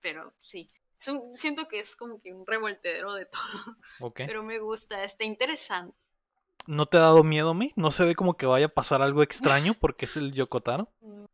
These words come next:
Speaker 1: Mm, pues
Speaker 2: ¿O no
Speaker 1: no,
Speaker 2: te ha
Speaker 1: no ha
Speaker 2: dado esa impresión
Speaker 1: pasado.
Speaker 2: en absoluto?
Speaker 1: Mm,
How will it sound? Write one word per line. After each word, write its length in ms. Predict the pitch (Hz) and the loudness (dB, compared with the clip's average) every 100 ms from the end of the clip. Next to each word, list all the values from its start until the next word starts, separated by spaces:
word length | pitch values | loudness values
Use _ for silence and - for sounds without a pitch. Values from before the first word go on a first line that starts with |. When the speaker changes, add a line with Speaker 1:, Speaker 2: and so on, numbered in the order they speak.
| _ _ | _ _
Speaker 1:
Mm, 960 | 214 214 208 202 202 196 190 190 185 180 _ - | -16 -14 -14 -14 -14 -12 -12 -14 -16 -20 _ -14
pues 340 | 240 233 - | -12 -8 -4
Speaker 2:
¿O 100 | 143 | 0
no 120 | 139 135 | 0 2
Speaker 1:
no, 60 | |
Speaker 2:
te 80 | 254 | 4
ha 20 | |
Speaker 1:
no 40 | 143 | 6
ha 20 | |
Speaker 2:
dado 80 | 143 | 6
esa 140 | 139 151 | 4 2
impresión 320 | - 131 - | 2 0 0
Speaker 1:
pasado. 140 | 131 | -2
Speaker 2:
en 60 | 131 | -2
absoluto? 560 | 123 - 117 120 110 - _ _ _ _ _ _ _ _ _ _ _ _ | -4 -4 -6 -6 -12 -20 _ _ _ _ _ _ _ _ _ _ _ _
Speaker 1:
Mm, 720 | 180 226 226 220 214 214 180 | -16 -14 -12 -12 -14 -16 -18